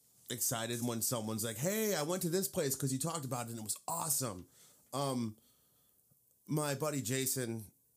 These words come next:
went to fish camp because he was, like, hankering for a lobster roll.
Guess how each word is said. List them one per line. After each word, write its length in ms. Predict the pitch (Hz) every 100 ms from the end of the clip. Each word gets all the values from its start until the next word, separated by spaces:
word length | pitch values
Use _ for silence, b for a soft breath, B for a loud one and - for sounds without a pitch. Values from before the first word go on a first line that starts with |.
| _ _ _ -
went 300 | 127 123 -
to 160 | 123 110
fish 300 | 123 120 -
camp 260 | 113 104
because 360 | - 117 107 -
he 200 | 113 107
was, 340 | 104 101 -
like, 300 | 98 80 - 98
hankering 500 | 107 101 104 101 98
for 160 | 87
a 60 | 87
lobster 420 | 98 95 - 98
roll. 320 | 90 82 80